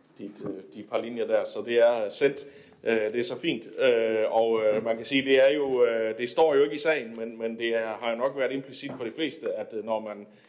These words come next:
vedtager en delegationsplan her samlet, hvor vi ikke har haft den samlet tidligere, ja, så skal et nyt byråd selvfølgelig forholde sig til, om man er enig i, at det er sådan, rammen er, og, øh, øh, og sådan har det jo også været i de fagud-, fagudvalg, hvor der har været nogle delegationsaftaler. Det har man selvfølgelig også taget op,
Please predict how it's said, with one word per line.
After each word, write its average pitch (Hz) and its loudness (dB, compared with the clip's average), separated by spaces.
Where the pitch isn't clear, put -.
vedtager 127 -2
en 107 -14
delegationsplan 117 -4
her 120 0
samlet, 127 -6
hvor 107 -4
vi 110 -2
ikke 131 -4
har 104 -12
haft 147 -8
den 110 -16
samlet 127 -8
tidligere, 175 -6
ja, - -10
så - -12
skal 120 -2
et 123 -10
nyt 143 -8
byråd 127 0
selvfølgelig - -8
forholde 113 -2
sig - -18
til, 113 -8
om 113 -2
man 101 -6
er 95 -10
enig 127 -8
i, 110 -12
at 95 -10
det 104 -8
er 95 -12
sådan, 117 -4
rammen 117 -4
er, 120 -2
og, 92 -8
øh, 90 -14
øh, 104 -12
og 95 -16
sådan 113 -6
har 104 -4
det 113 0
jo 104 -6
også 113 0
været 117 -2
i 120 -14
de 113 -16
fagud-, 131 -4
fagudvalg, 120 -2
hvor 107 -10
der 101 -6
har 160 0
været 135 0
nogle 123 -8
delegationsaftaler. 117 -4
Det 107 -8
har 113 -10
man 107 -12
selvfølgelig 107 -8
også 104 -4
taget 92 -8
op, 98 -4